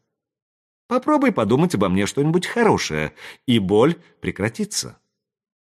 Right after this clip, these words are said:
Конечно, я останусь хозяйкой этой боли и смогу возобновить её, когда захочу. Я могу, как ты узнаешь,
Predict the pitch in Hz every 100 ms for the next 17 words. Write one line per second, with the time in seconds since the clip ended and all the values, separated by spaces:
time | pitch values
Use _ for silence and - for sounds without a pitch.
0 | _ - 92 101 - 104 90 87 - 143
1 | 127 - 92 90 104 95 90 85 92 85
2 | 98 110 127 - - - - 95 - 98
3 | 95 110 107 101 110 139 202 233 - 95
4 | 80 90 92 80 78 92 - 76 69 _
5 | _ _ _ _ _ 143 190 175 147 120
6 | 131 117 - 98 - 98 95 110 110 110
7 | - -